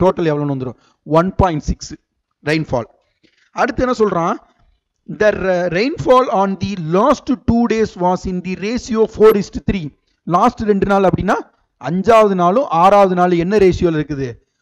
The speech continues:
Four is to three-ன்ற ரேஷியோல இருக்குது. அப்படின்னா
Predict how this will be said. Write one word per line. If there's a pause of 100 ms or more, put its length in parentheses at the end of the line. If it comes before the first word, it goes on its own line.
(300)
Four (160)
is
to (120)
three-ன்ற (120)
ரேஷியோல
இருக்குது. (320)
அப்படின்னா